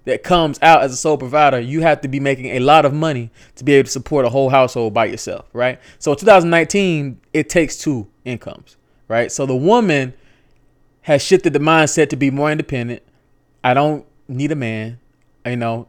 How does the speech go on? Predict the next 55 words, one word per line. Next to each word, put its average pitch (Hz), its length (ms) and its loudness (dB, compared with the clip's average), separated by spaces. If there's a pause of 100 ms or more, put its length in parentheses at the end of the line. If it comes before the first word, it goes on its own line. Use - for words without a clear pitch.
(100)
I 151 60 6
don't 160 140 6
need 175 140 6
a 143 60 6
man. 101 340 -8 (280)
I 120 100 2
want 226 260 6
a 202 60 6
man. 123 420 -2 (240)
I'm 123 100 -4
able 156 160 6
to 151 120 -4
build 180 300 6
with 139 120 -2
a 123 60 -8
man. 117 380 -6 (340)
I - 80 -2
love 170 300 8
this 139 160 -6
man. 117 320 -4
I'm 120 80 -10
gonna 113 120 -8
be 151 120 2
with 143 120 -4
this 135 160 -6
man. 135 220 -4
I'm 127 100 -4
gonna 120 120 -6
do 135 140 -2
what 131 120 -2
I 123 60 2
need 127 220 -4
to 127 60 -8
do, 120 280 -4 (540)
you 123 120 -6
know, 117 160 0
to 113 80 -6
make 127 240 -2
sure 135 200 -2
that 113 180 0
we 147 120 2
function 139 400 -4
as 117 140 -6
well 127 200 2
as 110 120 2
we 123 140 -4
can 127 480 -2 (280)
'cause 123 140 -8
we're 123 80 -4
partners," - 600 -2 (160)
right? 120 300 -4 (380)
The 127 120 -4
dynamic 170 600 4
has 135 180 0
shifted, - 520 -2